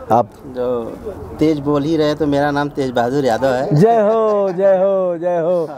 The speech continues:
Speaker 1: तेज बहादुर के नाम पर एक ताली। हाँ, तेज बहादुर जी
Speaker 2: जौनपुर से
Speaker 1: जौनपुर से
Speaker 2: बिलोंग करते हैं।
Speaker 1: हम्म, हम्म।
Speaker 2: और यहाँ पर रहकर जो है कि वही सुपर
Speaker 1: बहादुर भी हैं और तेज भी हैं।
Speaker 2: तेज भी हैं।
Speaker 1: तब तो फिर
Speaker 2: सुपर टेट की तैयारी
Speaker 1: सुपर
Speaker 2: कर
Speaker 1: टेट की तैयारी, सुपर टेट की भी तैयारी कर रहे हैं।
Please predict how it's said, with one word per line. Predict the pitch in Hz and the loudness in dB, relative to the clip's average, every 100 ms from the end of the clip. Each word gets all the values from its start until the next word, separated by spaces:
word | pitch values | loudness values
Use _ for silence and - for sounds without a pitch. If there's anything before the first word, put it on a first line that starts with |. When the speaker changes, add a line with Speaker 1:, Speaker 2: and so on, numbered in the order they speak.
| 123 - | -14 0
Speaker 1:
तेज | 202 208 | 2 4
बहादुर | 196 196 214 | 2 2 2
के | 190 | 0
नाम | 208 190 | 0 0
पर | 202 | -2
एक | 190 - | -2 0
ताली। | 160 156 123 131 165 - - - 202 - - 175 - - - - - - - - - | 0 0 -4 -8 -8 -10 -8 -8 -6 -6 -6 -6 -8 -4 -6 -8 -10 -10 -10 -10 -4
हाँ, | - 202 185 | 2 2 4
तेज | 202 | 2
बहादुर | 202 202 226 | 4 2 2
जी | 220 233 220 | 0 0 -2
Speaker 2:
जौनपुर | 151 | -4
से | - 151 143 139 | -12 -16 -8 0
Speaker 1:
जौनपुर | 160 196 156 156 | 2 2 -2 -10
से | 127 | -8
Speaker 2:
बिलोंग | 131 92 | -8 -8
करते | - 139 | -14 -16
हैं। | 139 131 | -14 -10
Speaker 1:
हम्म, | 101 87 104 | -12 -12 -14
हम्म। | 87 - - - 123 | -14 -16 -20 -12 -6
Speaker 2:
और | |
यहाँ | 123 127 | -4 -4
पर | 127 123 | -4 -2
रहकर | 120 117 127 | -2 -2 0
जो | 123 | 0
है | 123 | 0
कि | 127 | 0
वही | 117 117 | -2 -2
सुपर | - 110 120 | -4 -2 2
Speaker 1:
बहादुर | 151 160 190 226 | 4 4 2 2
भी | 233 | 2
हैं | 247 | 2
और | 247 226 | 2 0
तेज | 220 233 190 | 0 0 -2
भी | 147 | -8
हैं। | 117 101 | -10 -12
Speaker 2:
तेज | 160 - - | -14 -14 -12
भी | |
हैं। | 143 120 143 190 | -10 -10 -12 -4
Speaker 1:
तब | 131 123 | -2 0
तो | 180 | 0
फिर | 156 190 | 2 0
Speaker 2:
सुपर | 165 147 | -2 -8
टेट | 143 | -12
की | 139 | -16
तैयारी | 131 | -12
Speaker 1:
सुपर | - 165 185 196 | 0 2 2 0
Speaker 2:
कर | |
Speaker 1:
टेट | 131 156 - | 0 -8 -6
की | 156 | -6
तैयारी, | 143 131 117 117 | -4 -4 -4 -8
सुपर | - 143 180 160 | -8 -6 -4 -2
टेट | 170 160 | -4 -4
की | - 180 | -6 -2
भी | 175 | 0
तैयारी | 170 147 120 113 | 2 2 0 -2
कर | 104 98 | -6 -6
रहे | 98 | -6
हैं। | 87 | -10